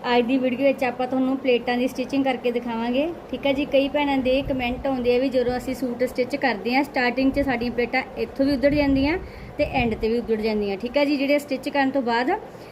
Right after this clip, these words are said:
ਬਿਲਕੁਲ ਵਧੀਆ ਨਹੀਂ ਲੱਗਦੀਆਂ, ਠੀਕ ਹੈ ਜੀ। ਜਾਂ ਭੈਣਾਂ ਦੇ ਕੁਮੈਂਟ ਆਉਂਦੇ ਆ ਵੀ ਇੱਥੋਂ ਅਸੀਂ ਕਿੰਨਾ ਕੱਪੜਾ ਚੱਕਣਾ, ਸਾਨੂੰ ਹਿਸਾਬ ਨਹੀਂ ਆਉਂਦਾ, ਕਿਤੇ ਸਾਡੀ ਪਲੇਟ ਇੱਥੋਂ ਮੋਟੀ ਹੋ ਜਾਂਦੀ, ਕਿਤੇ ਸਾਡੀ ਪਲੇਟ ਇੱਥੋਂ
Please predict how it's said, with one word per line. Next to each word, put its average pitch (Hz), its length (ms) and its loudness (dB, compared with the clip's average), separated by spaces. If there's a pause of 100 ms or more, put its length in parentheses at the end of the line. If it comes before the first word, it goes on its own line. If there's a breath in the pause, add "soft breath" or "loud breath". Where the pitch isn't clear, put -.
(160 loud breath)
ਬਿਲਕੁਲ 277 320 2
ਵਧੀਆ 262 320 2
ਨਹੀਂ 240 180 2
ਲੱਗਦੀਆਂ, 190 440 -2 (220)
ਠੀਕ 269 160 0
ਹੈ 294 80 4
ਜੀ। 302 160 2
ਜਾਂ 262 260 2
ਭੈਣਾਂ 285 220 2
ਦੇ 254 100 2
ਕੁਮੈਂਟ 254 380 -2
ਆਉਂਦੇ 240 240 2
ਆ - 20 2
ਵੀ 269 140 4
ਇੱਥੋਂ 262 260 0
ਅਸੀਂ 269 120 -4
ਕਿੰਨਾ 226 300 0
ਕੱਪੜਾ 240 300 -2
ਚੱਕਣਾ, 254 360 0 (320 loud breath)
ਸਾਨੂੰ 269 240 2
ਹਿਸਾਬ 269 360 2
ਨਹੀਂ 233 100 0
ਆਉਂਦਾ, 226 180 0
ਕਿਤੇ 247 240 0
ਸਾਡੀ 240 200 0
ਪਲੇਟ 233 260 0
ਇੱਥੋਂ 233 180 0
ਮੋਟੀ 254 380 2
ਹੋ 233 60 4
ਜਾਂਦੀ, 226 180 2
ਕਿਤੇ 240 220 -2
ਸਾਡੀ 233 200 0
ਪਲੇਟ 214 240 -2
ਇੱਥੋਂ 254 200 0